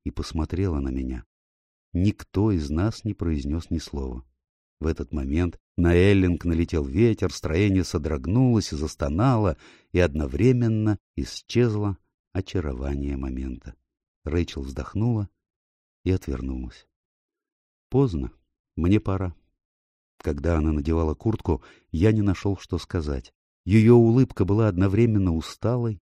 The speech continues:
и грустной. "Спасибо за вино и, ну, вы понимаете, к вашим услугам". Порыв ветра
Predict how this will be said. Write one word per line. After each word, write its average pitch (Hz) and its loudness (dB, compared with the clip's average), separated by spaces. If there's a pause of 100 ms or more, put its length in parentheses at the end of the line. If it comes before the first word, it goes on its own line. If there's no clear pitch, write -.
и 76 -4
грустной. 73 -6 (580)
"Спасибо 151 2
за 135 2
вино 123 6
и, 113 4 (320)
ну, 127 0
вы 95 -8
понимаете, 104 0 (520)
к - -8
вашим 95 -2
услугам". 65 -12 (640)
Порыв 76 -4
ветра 80 0